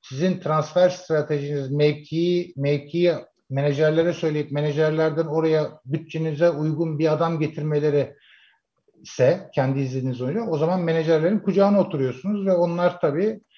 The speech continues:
istedikleri oyuncuyu size getiriyor. Halbuki Galatasaray'ın istediği oyuncu daha önceden bilip özelliklerini tespit etmiş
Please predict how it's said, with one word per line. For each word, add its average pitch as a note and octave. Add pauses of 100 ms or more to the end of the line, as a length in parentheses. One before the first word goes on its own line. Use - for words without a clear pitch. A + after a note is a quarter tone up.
(300)
istedikleri E3+
oyuncuyu G3
size D3+
getiriyor. B2+
Halbuki D#3
Galatasaray'ın E3+
istediği D#3
oyuncu C#3+
daha D#3
önceden C#3+
bilip F3+
özelliklerini D#3
tespit -
etmiş F3+